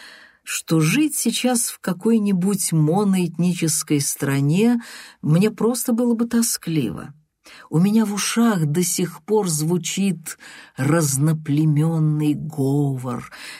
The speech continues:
Я вам и сейчас изображу любой акцент: узбекский, армянский, грузинский. Нам, бывшим ташкентцам, разбросанным по миру, поэтому всегда странно проявление любой ксенофобии.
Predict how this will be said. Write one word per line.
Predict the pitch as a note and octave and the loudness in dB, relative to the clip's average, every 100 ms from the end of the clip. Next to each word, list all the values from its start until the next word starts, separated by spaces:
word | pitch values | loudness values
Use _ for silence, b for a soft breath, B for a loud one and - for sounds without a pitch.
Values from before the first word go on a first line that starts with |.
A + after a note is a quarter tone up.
| B - | B -2
Я | E4 | 0
вам | D4 C4+ C4 | 2 2 2
и | |
сейчас | A#3+ C4 A#3 D4 C#4 D3+ D3 | 2 0 0 0 0 -2 -2
изображу | C3 C3+ C#3+ C3+ C3+ | 0 0 0 0 0
любой | C#3 C#3+ C#3 C3+ | 2 0 0 0
акцент: | C3 - - C3 A#2+ C#3+ | -2 -4 -4 0 -2 -2
узбекский, | C#4+ A#3+ E3+ A#3+ C#4 - - | -2 -2 -2 -4 -6 -6 -2
армянский, | C3+ C3 C3+ F#3+ G3+ - D3 | -2 -2 -2 -4 -6 -6 -6
грузинский. | C3+ B2+ A#2 A2 E3 A3 - - D#3 D#3 B B B B | -4 -4 -4 -4 -6 -6 -6 -4 -4 -4 B B B B
Нам, | C3+ D3+ G3 G3 | 0 2 2 2
бывшим | C3+ D#3 E3+ - G3+ E3+ | 2 0 -2 -4 -2 -2
ташкентцам, | D#3+ D#3 - - C3+ D#3 D#3 - D#3+ D#3 B B B | -2 -4 -4 -4 -2 -2 -2 -2 0 -2 B B B
разбросанным | C3 C#3 A#2+ C3 C#3+ D3 D3+ C#3+ C3+ | -2 0 -2 0 0 0 0 0 0
по | C3+ A#2+ | -2 -2
миру, | A2+ C#3 D3+ D#3 D3 D3+ B B B - | 0 -2 0 0 -2 -6 B B B -4
поэтому | C3+ C#3+ D3 C#3+ | 0 0 0 0
всегда | C3 - B2+ A#2+ B2+ D#3+ | -2 -4 -4 -4 -2 -2
странно | D#3 - - C3+ D3 D#3 D#3 D#3 D#3 D#3 D#3 B B B | -2 -6 -4 -2 0 0 2 2 2 0 -4 B B B
проявление | - D3 C#3+ C#3 D#3 D#3 D#3 | 0 2 2 2 2 4 4
любой | D3+ D3 D3+ C3 C#3 D#3+ | 2 2 0 0 0 0
ксенофобии. | D#3 - F#3+ F#3 G3 - - - D3+ - - - | -2 -6 -4 -4 -4 -8 -10 -10 -12 -14 -16 -20